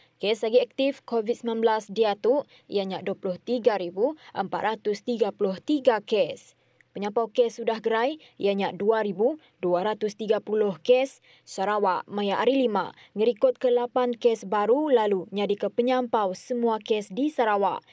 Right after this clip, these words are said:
nambah ngagai seribu seratus dua puluh lima kes. Bak penerang ke sama, sembilan belas kes pemati dirikod ke, lalu pelilih meradong bertukar status,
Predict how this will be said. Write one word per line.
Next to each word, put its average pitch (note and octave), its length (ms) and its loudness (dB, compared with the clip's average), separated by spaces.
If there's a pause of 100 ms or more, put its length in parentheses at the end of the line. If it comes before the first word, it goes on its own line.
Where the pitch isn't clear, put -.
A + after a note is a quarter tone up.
(160)
nambah G#3+ 480 0
ngagai F#3+ 320 -2
seribu A#3 480 -2
seratus G3+ 640 -6
dua G3 240 0
puluh F#3+ 240 -2
lima A#3 480 -2
kes. - 480 -2 (480)
Bak A#3 160 2
penerang B3 400 0
ke G#3+ 80 -2
sama, G3 480 -4 (320)
sembilan G#3+ 320 -4
belas A#3 240 4
kes A3+ 320 -2
pemati A3 480 0
dirikod A#3 560 2
ke, B3 160 4 (320)
lalu F#3 160 0
pelilih G3 480 0
meradong G3+ 480 0
bertukar G3+ 400 -2
status, A#3 560 0